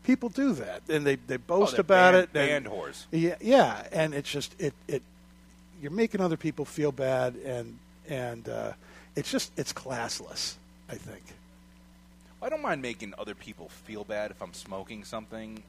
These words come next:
Speaker 2: like, <clears throat> unique, because I want them to know, like, yeah, if it was, you can't get this anymore, this was, like, a one-time, uh, but the ones that are the band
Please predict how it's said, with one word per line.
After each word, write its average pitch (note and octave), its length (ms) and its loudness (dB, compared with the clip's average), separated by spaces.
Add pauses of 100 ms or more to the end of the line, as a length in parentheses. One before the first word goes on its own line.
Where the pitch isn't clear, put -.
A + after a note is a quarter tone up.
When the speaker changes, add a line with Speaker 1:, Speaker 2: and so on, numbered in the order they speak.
Speaker 2:
like, F#2+ 240 -14
<clears throat> G2 60 -20
unique, - 540 -8 (1400)
because A#2+ 160 -8
I A#2 60 -4
want A#2 240 -8
them A2+ 160 -12
to G#2+ 60 -10
know, A2+ 260 -4
like, G2+ 280 -6
yeah, D3+ 180 -2
if A#2 220 -8
it C#3 40 -4
was, B2 180 -6 (360)
you A#2+ 80 -16
can't C#3+ 240 -10
get E3 140 -2
this D#3 180 -6
anymore, C#3 440 -6
this A#2 160 -10
was, G#2 120 -12
like, A2 80 -8
a G#2+ 40 -10
one-time, C#3 520 -6
uh, G#2+ 40 -16 (460)
but C3 180 0 (300)
the B2+ 60 -8
ones C3+ 260 -6
that C3 120 -6
are A#2 100 -6
the G2 60 -12
band A2+ 360 -10